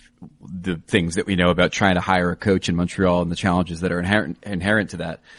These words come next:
In Chiarelli's case, I, I, listen, I think that, that the management of the Oilers was, uh, kind of in trouble and kind of, uh, y-, you know, the direction of the team in question.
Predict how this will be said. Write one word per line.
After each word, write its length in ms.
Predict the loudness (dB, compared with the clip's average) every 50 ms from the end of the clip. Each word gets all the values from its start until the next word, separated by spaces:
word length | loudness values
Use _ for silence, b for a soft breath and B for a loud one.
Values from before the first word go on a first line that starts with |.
| b b b b b b 0
In 100 | 2 2
Chiarelli's 560 | 4 4 6 6 6 8 8 6 6 4 2
case, 540 | 2 4 4 4 4 4 2 -2 -4 -6 -8 _ _ _ _ _ _ _ _ _ 4
I, 120 | 4 4 4 2
I, 100 | -4 -16 -16 -6 2
listen, 360 | 4 4 4 4 2 -2 -4 _ _ _ _ _ _ _ _ _ _ _ _ _ 2
I 140 | 2 2
think 280 | 4 4 2 2 2 4
that, 320 | 2 2 2 2 -2 0 2
that 200 | 4 4 4 2
the 280 | 0 2 4 4 4
management 720 | 2 2 4 4 6 6 6 4 0 0 2 2 2 2 4
of 140 | 2 2 2
the 160 | 2 0 2
Oilers 840 | 4 6 6 8 8 6 6 6 4 2 2 0 -2 -4 -6 -6 -8 -10 _ _
was, 560 | -4 2 4 6 6 6 4 4 0 -4 -6 -8
uh, 340 | -10 -12 -12 -12 -12 -14 -14 -10
kind 280 | -6 -2 0 2 2
of 100 | 2 2
in 100 | 0 -2
trouble 460 | 0 2 4 4 4 4 4 4 4 4
and 280 | 2 2 0 -4 -4
kind 240 | -4 -2 0 2 2
of, 260 | 2 2 0 -4 -10 -6 -2
uh, 20 | 2 2 4 4 2
y-, 160 | 0 -2 -6 -8
you 140 | -6 -4 -2 -2
know, 100 | -2 -2
the 80 | -2
direction 360 | 0 2 4 4 4 2 2
of 80 | 0 0
the 60 | 0
team 320 | 0 0 0 2 0 -2 -4
in 120 | -6 -8
question. 640 | -6 0 2 4 4 4 2 0 0 0 0 -2 -6